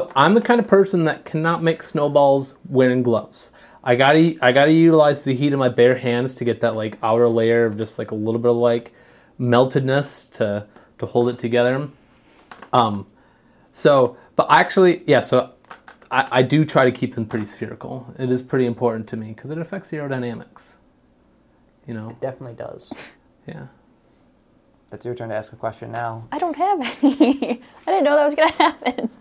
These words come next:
Speaker 1: Uh, then what's a good question to ask you?
Speaker 3: <laughs>
Speaker 2: What's a good question to ask me? Um, what's the best comb?
Speaker 3: Okay, what's the best comb then?
Speaker 2: Yeah, so this is the thing I discovered in high school is,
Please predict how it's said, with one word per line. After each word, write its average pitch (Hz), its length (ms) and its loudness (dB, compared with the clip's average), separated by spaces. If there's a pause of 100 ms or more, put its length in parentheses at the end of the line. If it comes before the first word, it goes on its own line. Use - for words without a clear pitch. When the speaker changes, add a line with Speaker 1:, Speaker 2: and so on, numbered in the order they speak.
Speaker 1:
Uh, 135 140 -4
then 151 140 0
what's 160 240 0
a 156 40 -4
good 160 180 0
question 165 340 0
to 135 120 -4
ask 170 320 -4
you? 110 240 -12
Speaker 3:
<laughs> - 360 -2 (120)
Speaker 2:
What's 156 160 4
a 160 40 4
good 160 140 2
question 156 340 2
to 127 100 4
ask 139 380 2
me? 175 340 4 (420)
Um, 147 220 4
what's 143 200 0
the 147 100 0
best 139 440 -2
comb? 101 380 -2 (1120)
Speaker 3:
Okay, 226 220 -4
what's 226 180 -2
the 240 100 -8
best - 260 -14
comb 277 220 -2 (160)
then? 254 280 -6 (180)
Speaker 2:
Yeah, 151 140 6
so 143 340 2 (160)
this 156 120 2
is 180 60 -2
the 196 80 0
thing 175 160 2
I 160 60 4
discovered 139 400 0
in 123 80 0
high 123 180 2
school 104 500 -4 (360)
is, 123 380 0